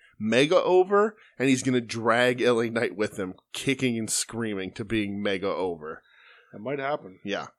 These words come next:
Speaker 1: Uh, uh, Jesse Cameo with, uh, Frankie Mo-, Monet, which I guess confirms that Aaliyah is going to Raw.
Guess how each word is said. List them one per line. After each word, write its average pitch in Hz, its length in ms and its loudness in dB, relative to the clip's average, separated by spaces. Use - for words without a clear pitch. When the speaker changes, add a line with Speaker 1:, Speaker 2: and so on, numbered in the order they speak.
Speaker 1:
Uh, 117 460 4
uh, 117 420 6
Jesse 147 300 -2
Cameo 139 420 2
with, 127 280 -2
uh, 113 200 2
Frankie 120 380 -2
Mo-, 107 320 -2
Monet, 143 480 2
which 135 180 0
I 107 40 -2
guess 107 200 -4
confirms 107 500 -4
that 104 100 -4
Aaliyah 101 300 -4
is 104 120 -4
going 101 260 -4
to 95 80 -6
Raw. 135 460 4